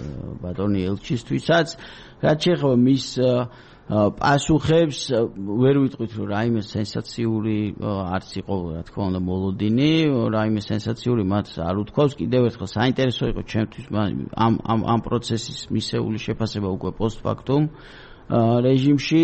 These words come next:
როცა ეს გადაწყვეტილება მიღებულია. აა, ის, აა, შენს ეს კითხვებზე პასუხებიდან გამომდინარე, როგორც ხვდები, აა, კлаუს გვექნება საქმე ინტერპრეტაციების,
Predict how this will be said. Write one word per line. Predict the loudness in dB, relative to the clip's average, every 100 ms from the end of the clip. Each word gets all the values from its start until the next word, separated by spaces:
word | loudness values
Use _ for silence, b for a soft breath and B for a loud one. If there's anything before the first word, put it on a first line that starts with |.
| 6
როცა | 2 0
ეს | -2 -2
გადაწყვეტილება | -4 -4 -6 -8 -6 -4 -2
მიღებულია. | 0 2 2 2 4 4 4
აა, | 4 0 -14 -20 -16 -2 2 4 4 4 4 4 2 2
ის, | 0 0 -2 -2
აა, | 2 2 2 -4 -10 -10 -12 -12 -14 -10
შენს | -2 2 2 2
ეს | -4 -4 -6 -6 -8 -10 -14 -14
კითხვებზე | -2 -2 2 2 2 4 4 4
პასუხებიდან | 0 -2 -2 -2 0 0 2
გამომდინარე, | 2 2 2 2 4 2 2 2
როგორც | 0 0 -2 -6
ხვდები, | 0 2 2 0 -2 B B B B B
აა, | 0 2 4 4 4 2 2 -2 -6 -4
კлаუს | 2 4 6 4 0 -8 -6 -4
გვექნება | 2 0 2 2 2
საქმე | 0 -2 -2 -2 -2 0 2
ინტერპრეტაციების, | 2 -2 -2 -2 -2 -4 -2 -2 -2 -4